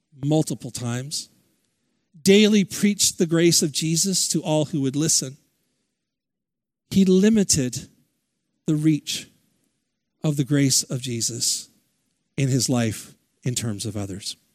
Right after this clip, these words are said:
Grace for Peter had significant conditions attached.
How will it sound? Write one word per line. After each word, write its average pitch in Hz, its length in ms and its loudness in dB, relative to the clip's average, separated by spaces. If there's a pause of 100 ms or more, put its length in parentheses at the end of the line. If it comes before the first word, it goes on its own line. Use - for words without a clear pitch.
(1300)
Grace 170 520 4 (1000)
for 151 80 -4
Peter 120 500 -2 (1120)
had 143 160 -2
significant 135 720 -4
conditions 120 680 -10 (560)
attached. - 540 -6